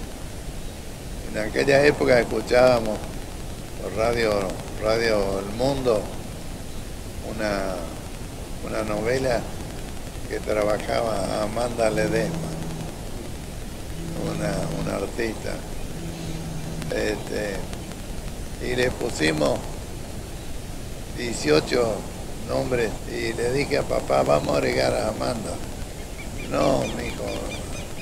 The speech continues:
mujer, el mate es de, de hombre y de gaucho". Antes se representaba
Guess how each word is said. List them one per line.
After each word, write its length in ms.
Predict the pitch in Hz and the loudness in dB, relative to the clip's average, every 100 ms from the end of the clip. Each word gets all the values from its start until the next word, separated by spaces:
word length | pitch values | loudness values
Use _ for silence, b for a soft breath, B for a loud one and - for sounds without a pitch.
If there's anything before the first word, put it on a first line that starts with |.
| 67 67 | -8 -4
mujer, 240 | 67 64 69 - - - - - - - - - - - | -2 0 -2 -4 -4 -6 -6 -8 -8 -8 -6 -6 -8 -6
el 160 | - - | -4 -2
mate 480 | 139 147 - 123 113 | 0 2 2 4 4
es 80 | 107 | 2
de, 260 | 107 101 98 90 90 101 | 0 0 0 -2 -2 -2
de 240 | 98 107 131 | -2 2 4
hombre 360 | 143 127 104 | 4 4 0
y 200 | 98 101 | 0 0
de 60 | 101 | 2
gaucho". 420 | 123 135 120 - 98 - - - - - - - - - - - - - - | 4 6 4 0 -4 -4 -6 -6 -6 -6 -6 -8 -6 -8 -8 -10 -8 -2 0
Antes 280 | - 143 | 2 2
se 120 | - 117 | 4 2
representaba 960 | 107 107 107 104 107 - 120 117 | 2 0 -2 -2 -2 0 2 2